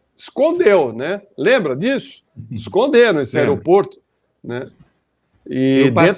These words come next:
Speaker 1: dentro
Speaker 2: lá em cima uma vez com o meu avião só pra ver essa pista. É uma pista fantástica. Não, não é bem um aeroporto, é um aeródromo, né? Uma pista sozinha lá no meio do campo.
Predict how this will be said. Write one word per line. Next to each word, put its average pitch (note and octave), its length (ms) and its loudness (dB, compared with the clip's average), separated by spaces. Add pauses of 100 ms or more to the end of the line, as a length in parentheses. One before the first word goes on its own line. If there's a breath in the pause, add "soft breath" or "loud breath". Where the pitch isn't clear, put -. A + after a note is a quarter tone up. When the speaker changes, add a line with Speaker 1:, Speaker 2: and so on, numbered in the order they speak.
Speaker 1:
dentro F3 60 -2
Speaker 2:
lá E3+ 100 -2
em D3+ 60 -4
cima E3+ 240 -4
uma D#3+ 180 -2
vez D3 280 -2
com D3 100 -10
o - 20 -6
meu C3+ 200 -2
avião B2+ 280 -4
só G3+ 220 -6
pra G3+ 160 -4
ver C#3 140 -4
essa A#2+ 200 -6
pista. A2 380 -8
É D3+ 220 -6
uma D3 160 -6
pista D3 280 -10
fantástica. C#3+ 680 -8
Não, D3+ 100 -8
não D3 80 -4
é D#3+ 80 -2
bem D#3+ 160 -4
um E3 80 -2
aeroporto, C#3 460 0
é C#3 40 -2
um - 20 -2
aeródromo, A#2+ 520 0
né? A2 120 -6
Uma A2+ 160 -4
pista A#2 380 -12
sozinha G#2 440 -6
lá G#2 140 -6
no G2+ 80 -10
meio G2+ 180 -8
do F#2+ 60 -14
campo. C#3 280 -6